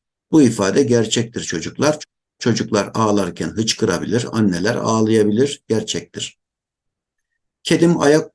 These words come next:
ucumda büzülmüş uyumakta. Bu ifade de gerçek çocuklar. Çünkü kediler gerçekten ayak ucumuzda büzülüp uyuyabilirler. Yıldızlar bir göz gibi beni camlardan süsüyor. Bu ifade hayalidir.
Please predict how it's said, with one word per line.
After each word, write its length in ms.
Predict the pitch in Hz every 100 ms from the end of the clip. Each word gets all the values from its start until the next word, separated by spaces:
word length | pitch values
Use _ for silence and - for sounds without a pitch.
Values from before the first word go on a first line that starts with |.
| -
ucumda 520 | 104 104 98 104 143
büzülmüş 600 | 127 127 120 160 - -
uyumakta. 680 | 151 143 143 131 - 78 - _ _ _
Bu 120 | 196
ifade 440 | 214 175 156 127 113
de 80 | 107
gerçek 440 | 101 92 - 87
çocuklar. 540 | 80 80 - 139 175 -
Çünkü 440 | 135 110 95 76 -
kediler 420 | 135 101 98 135
gerçekten 640 | 127 117 - - - 117
ayak 360 | - 110 113 107
ucumuzda 680 | 98 92 87 78 - 76 123
büzülüp 420 | 98 90 135 - _ -
uyuyabilirler. 920 | 175 135 104 92 82 82 98 - - _ _
Yıldızlar 680 | 139 160 147 143 147 151 135
bir 140 | 147
göz 380 | 127 113 143 123
gibi 260 | - 104 95
beni 220 | 101 101
camlardan 640 | 101 95 95 98 92 101
süsüyor. 600 | 95 - 87 - 113 160 - _ _ -
Bu 100 | 151
ifade 440 | 117 104 87 87
hayalidir. 1000 | 87 92 92 85 80 104 143 175 170 -